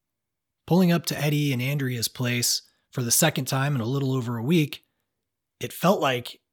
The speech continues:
I was gone a full year. I mean, the year had changed. Eddie came out and gave me a hug. "How was the ride?" he asked as he opened the garage door. I responded, "It,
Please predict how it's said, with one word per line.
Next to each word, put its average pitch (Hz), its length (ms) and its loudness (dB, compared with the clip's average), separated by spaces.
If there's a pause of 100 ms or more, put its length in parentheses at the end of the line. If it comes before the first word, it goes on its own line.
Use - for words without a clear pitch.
I 135 100 -2
was 135 140 0
gone 139 280 -2
a - 40 -4
full 147 240 -2
year. 131 440 0 (340)
I 123 40 -4
mean, 123 200 -2
the 120 80 0
year 127 160 0
had 110 180 -4
changed. 120 480 -4 (1700)
Eddie 170 180 4
came 165 240 2
out 156 240 2
and 135 100 -4
gave 143 220 0
me 156 100 2
a 151 60 2
hug. 143 400 2 (140)
"How 180 180 2
was 185 140 0
the 196 80 -2
ride?" 208 280 0
he 143 120 -2
asked 175 480 -4 (360)
as 123 140 -6
he 127 100 -2
opened 147 320 -2
the 123 60 -4
garage 123 400 -4
door. 110 360 -8 (640)
I 127 100 -6
responded, 139 580 -2
"It, - 160 -8